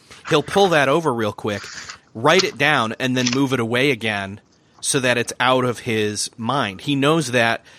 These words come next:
yes, it's important, and it's important I capture that, but it's not so important it interrupts what I'm doing right now.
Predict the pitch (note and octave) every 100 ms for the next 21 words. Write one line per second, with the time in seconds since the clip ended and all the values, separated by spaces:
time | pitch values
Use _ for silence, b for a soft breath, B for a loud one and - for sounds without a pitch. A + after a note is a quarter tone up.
0 | b - C3+ D3 F3+ - A#2+ - C#3 E3
1 | B2 G#2+ A2+ G#2 C#3 A#2 G2+ - - B2+
2 | - F3+ F3+ F#3 - B B B A2+ A2
3 | G#2+ G#2 C3 E3+ - A2+ G2+ A#2 - A2+
4 | A#2 - A2+ A2+ A2 - A2 G#2 G#2 G#2+
5 | G2+ G2 G2 - G#2 C3 C#3 G2 F2+